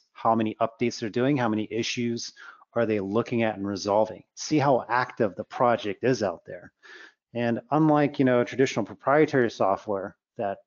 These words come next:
you know, you, we used to always have to use, with open source software, you can see the trends on where people are putting their effort and time into to help you make better decisions on determining,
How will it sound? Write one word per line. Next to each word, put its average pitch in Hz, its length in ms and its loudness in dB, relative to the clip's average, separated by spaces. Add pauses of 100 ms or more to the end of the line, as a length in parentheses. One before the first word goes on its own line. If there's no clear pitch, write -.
(500)
you 123 80 0
know, 98 340 -6
you, 107 400 -10
we 107 100 -10
used 107 400 -8
to 117 80 4
always 117 400 6
have 120 220 0
to - 100 -18
use, 107 460 -2 (520)
with 110 320 0
open 135 240 0
source 110 280 -2
software, 139 580 2 (220)
you 147 140 -12
can 143 140 -4
see 220 340 0
the 190 100 2
trends 160 720 2 (420)
on 131 200 2
where 139 120 2
people 139 380 0
are 139 60 2
putting 123 680 2 (360)
their 117 220 -2
effort 113 320 -6
and 113 140 -8
time 170 360 2
into 113 300 0 (120)
to 127 100 -8
help 120 220 -4
you 131 60 0
make 113 240 -4
better 113 220 2
decisions 135 640 0
on 123 160 0
determining, 117 540 -2